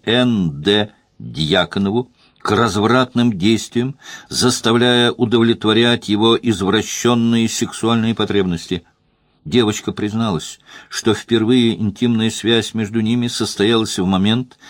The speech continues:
когда ей еще не исполнилось четырнадцати. Следовательно, действия Д Н Елагина всецело подпадают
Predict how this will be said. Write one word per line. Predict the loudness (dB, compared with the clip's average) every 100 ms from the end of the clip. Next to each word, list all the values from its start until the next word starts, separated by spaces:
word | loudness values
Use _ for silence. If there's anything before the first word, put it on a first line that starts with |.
| -20 -4
когда | -2 0 2
ей | 2 4 4 4
еще | 0 0 2
не | 2 0
исполнилось | -2 -2 0 2 0 -4 -6
четырнадцати. | -8 -2 -2 0 -4 -8 -14 -16 _ _ _ _ _ -14
Следовательно, | -8 -2 -2 0 -2 -2 -8 -10 -20 -20
действия | -12 0 2 2 0 -2 0 0
Д | 2 0 0
Н | -2 -2
Елагина | 0 0 0 -2 -4 -6
всецело | -6 -2 -2 -2 0 2 2 0
подпадают | -2 -4 -4 -2 0 0 -2 _